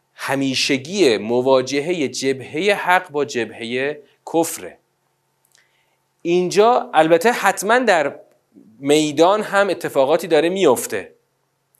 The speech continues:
الان ما نمیدونیم، ما نمیدونیم، اصلاً مهم نیست که بدانیم که اینجا الان قضیه مثلاً کدوم اتفاق خاصه، کدوم یکی از مثلاً جنگ‌های پیامبر اکرمه،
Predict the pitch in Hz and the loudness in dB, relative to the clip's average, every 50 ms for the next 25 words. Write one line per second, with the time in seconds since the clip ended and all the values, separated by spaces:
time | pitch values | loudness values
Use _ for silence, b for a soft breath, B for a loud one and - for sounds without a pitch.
0 | b b b b b b b b 131 151 170 190 208 226 226 226 226 226 233 220 | b b b b b b b b 2 4 4 4 4 4 2 2 2 2 0 0
1 | 196 147 135 127 120 113 107 101 - - _ _ _ _ _ _ _ _ _ _ | 0 -2 -2 0 0 0 -2 -4 -6 -12 _ _ _ _ _ _ _ _ _ _
2 | _ _ _ - 117 135 156 165 180 185 175 151 123 107 113 104 104 101 95 - | _ _ _ -8 -2 0 2 2 2 2 0 0 -2 -2 -4 -4 -6 -6 -8 -8
3 | - 135 - 180 175 175 170 165 156 156 175 175 175 190 196 175 - - 139 110 | -6 -4 0 0 0 2 2 0 0 0 0 -2 -2 -2 -4 -4 -4 -2 -2 0
4 | 110 104 98 101 98 92 92 87 - - _ _ _ _ _ _ _ _ _ _ | 0 0 0 0 -2 -2 -6 -8 -12 -16 _ _ _ _ _ _ _ _ _ _
5 | _ _ - - 127 143 147 139 156 170 165 160 160 165 170 165 156 147 147 135 | _ _ -12 -10 -8 -6 -4 0 2 2 4 4 4 2 0 0 0 -2 -2 -2
6 | 135 147 160 170 170 156 - - 147 147 156 165 160 160 - - _ _ _ _ | -2 -2 0 0 0 -2 -2 -2 -2 -2 -2 -2 -2 -6 -10 -20 _ _ _ _
7 | _ _ _ _ _ _ _ _ _ _ _ _ _ _ _ _ _ _ _ - | _ _ _ _ _ _ _ _ _ _ _ _ _ _ _ _ _ _ _ -18
8 | - - 185 190 - 220 214 185 151 - 131 127 - - 127 120 - 127 120 107 | -8 -4 -4 0 2 4 4 4 2 0 -4 -6 -6 -6 -8 -4 0 2 2 2
9 | 110 107 104 - - 107 95 - - - - 98 82 - - _ _ _ _ _ | 2 -2 -4 -2 0 0 2 2 0 0 0 -4 -6 -10 -12 _ _ _ _ _
10 | _ _ _ _ b b b b b b b - - 196 190 226 233 214 170 151 | _ _ _ _ b b b b b b b -8 -4 -2 0 2 2 4 4 2
11 | 139 - 151 131 123 117 127 120 - 131 123 127 127 123 117 123 120 117 113 117 | 0 2 2 0 0 0 -4 -6 -4 -4 -4 -4 -4 -4 -4 -4 -4 -4 -4 -4
12 | 123 120 117 120 117 110 110 110 110 110 110 107 101 - - 107 98 95 92 85 | -4 -4 -4 -2 -2 -2 0 0 0 0 0 -2 -2 -6 -8 -8 -8 -8 -10 -12
13 | - | -16